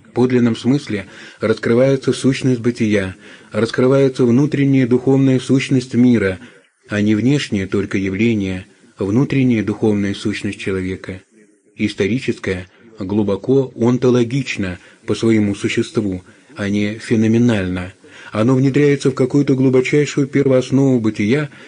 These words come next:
к которой оно нас приобщает и которую делает понятной. Историческое есть некоторое откровение глубочайшей сущности мировой действительности, о мировой судьбе, о человеческой судьбе,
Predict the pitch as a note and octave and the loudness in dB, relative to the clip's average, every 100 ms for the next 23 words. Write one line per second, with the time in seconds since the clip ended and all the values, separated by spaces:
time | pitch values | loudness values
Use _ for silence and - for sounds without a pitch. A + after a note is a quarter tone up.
0 | - - G2+ G#2+ G#2 G2+ G#2 G#2 G#2+ G#2+ | -12 -6 -2 0 0 -2 -2 -2 -2 -2
1 | G2+ - G2 F#2 - D#3 D3 G2 - - | -4 -4 -2 -2 -2 0 0 0 -8 -20
2 | _ _ - G2+ G2 G2 F#2+ F#2+ F2+ G#2 | _ _ -8 -4 -2 -2 -2 -2 -2 -2
3 | G#2 G2+ - F#2+ G2 G#2 G2 F2+ F#2 _ | -2 -4 -4 -4 -4 -8 -10 -12 -16 _
4 | _ _ _ _ - G2 - F#2 A2 - | _ _ _ _ -8 -6 -4 -4 -4 -4
5 | A#2+ A#2+ A#2 A2+ - - - F#2+ A#2 - | -4 -2 -2 -4 -18 -12 -6 -2 -2 0
6 | A#2+ B2+ A#2+ A#2 A2+ - G#2+ A#2 B2 A#2+ | 0 0 0 0 0 0 -2 0 -2 -2
7 | A2+ G#2+ G#2 B2 B2 - G#2 C#3 C3 C3 | 0 0 0 0 -2 -2 -2 -2 -2 -2
8 | B2+ - B2 - - G#2 G#2+ G2+ A2+ G#2+ | -2 -2 -2 -4 -6 -2 0 2 2 2
9 | G#2 - G2+ G2 F#2 F#2 - G2 F2+ - | -2 -2 -4 -4 -6 -6 -8 -12 -12 -16
10 | - - G2+ G#2 A2 A2+ C3+ - C3+ G#2+ | -20 -10 -4 0 2 4 2 0 -4 -2
11 | G#2 G2+ F#2 - - _ - G2+ - A2 | -2 -2 -4 -12 -20 _ -8 -4 0 2
12 | A#2 D3 B2 - A2+ A2+ F#2+ F#2+ F#2 | 2 0 -2 0 -2 -2 -4 -4 -4